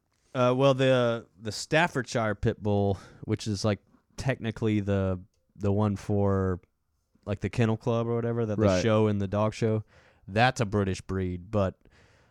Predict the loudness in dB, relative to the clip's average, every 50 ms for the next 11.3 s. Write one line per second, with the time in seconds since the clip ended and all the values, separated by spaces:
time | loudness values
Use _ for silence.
0 | _ _ _ _ -10 -4 -2 0 0 0 0 -2 -2 -4 -6 -10 -16 _ _ _
1 | _ _ _ _ -8 -6 -4 -4 -2 -4 -6 -6 -8 -8 -10 -10 -10 -12 -10 -8
2 | -6 -4 -2 0 2 2 2 2 0 -2 -4 -6 -4 -4 -6 -6 -6 -6 -4 -4
3 | -2 -2 -4 -6 -8 -8 -6 -4 -4 -4 -4 -4 -4 -4 -2 -2 -2 -4 -6 -10
4 | _ _ _ _ _ _ _ _ _ -14 -10 -6 -6 -6 -6 -6 -10 -12 -12 -14
5 | -16 -18 -20 -20 -20 -20 -20 -20 -20 -20 -20 -20 _ _ _ 4 6 6 4 2
6 | 2 4 6 6 8 8 8 8 8 8 8 8 8 8 8 8 8 8 6 6
7 | 4 2 2 2 2 2 2 -4 -8 -6 -6 -6 -6 -6 -10 -12 -14 -16 -18 _
8 | -4 4 6 8 8 8 6 6 6 6 8 8 6 6 4 2 2 4 4 4
9 | 4 4 2 6 8 8 8 8 6 4 4 4 4 2 0 0 -2 -4 -4 -2
10 | -2 0 0 -2 -2 -4 -6 -8 -8 -10 -10 -8 -4 0 2 4 4 4 2 0
11 | 2 2 2 0 0